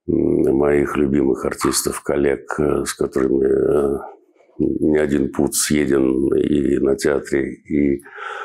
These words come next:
в кино. И вижу, <laughs> вот режиссура, вот артист, который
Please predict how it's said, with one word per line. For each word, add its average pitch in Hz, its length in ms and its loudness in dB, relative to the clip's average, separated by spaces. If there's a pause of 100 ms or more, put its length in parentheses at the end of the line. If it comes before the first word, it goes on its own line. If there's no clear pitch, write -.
(200)
в - 260 -12
кино. 67 560 0 (1160)
И 78 560 2
вижу, 78 1160 0
<laughs> - 60 -20
вот 78 380 0
режиссура, 76 960 0 (2250)
вот 76 320 0
артист, 73 580 -2
который 73 600 0